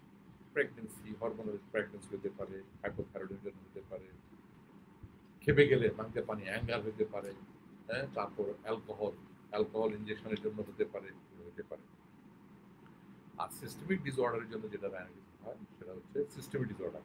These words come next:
সেটা হচ্ছে cystic fibrosis। আর rhinitis কিছু হতে পারে আমার অ্যানা-, anatomical প্রবলেমের জন্য। anatomical প্রবলেমের মধ্যে যে অ্যাবনর্মালিটির জন্য rhinitis হয়,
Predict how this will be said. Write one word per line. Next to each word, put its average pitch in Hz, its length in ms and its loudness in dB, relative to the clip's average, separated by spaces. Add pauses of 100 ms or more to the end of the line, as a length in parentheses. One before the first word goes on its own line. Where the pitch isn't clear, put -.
(520)
সেটা 104 160 4
হচ্ছে - 380 -8
cystic 107 320 -4 (120)
fibrosis। 98 640 0 (2000)
আর 151 320 4 (100)
rhinitis 131 460 6 (100)
কিছু 127 200 -6
হতে 120 140 -8
পারে 113 260 0
আমার 107 260 -2 (120)
অ্যানা-, 120 320 -2 (180)
anatomical 104 720 0 (360)
প্রবলেমের 95 460 -4
জন্য। 107 220 -2 (520)
anatomical 139 420 -4
প্রবলেমের 139 340 0
মধ্যে 131 300 -8
যে 120 40 -4
অ্যাবনর্মালিটির 107 560 2
জন্য 107 180 -8 (320)
rhinitis 104 680 2
হয়, 73 120 -8